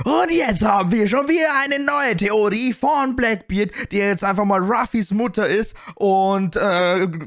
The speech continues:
Sir Crocodile ist jetzt doch keine Frau, sondern er ist einfach mal ein Marsmensch.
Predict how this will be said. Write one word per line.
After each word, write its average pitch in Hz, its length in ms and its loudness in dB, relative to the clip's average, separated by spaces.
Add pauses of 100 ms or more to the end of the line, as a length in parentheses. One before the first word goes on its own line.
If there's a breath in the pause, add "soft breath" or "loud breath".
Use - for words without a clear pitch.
Sir 214 180 -2
Crocodile 208 560 0
ist 196 160 -2
jetzt 190 220 -6
doch 254 180 -4
keine 190 300 0
Frau, 170 340 -2
sondern 185 300 -2
er 175 160 -2
ist 185 160 -2
einfach 175 320 -2
mal 180 340 2
ein 175 180 0
Marsmensch. 190 680 -2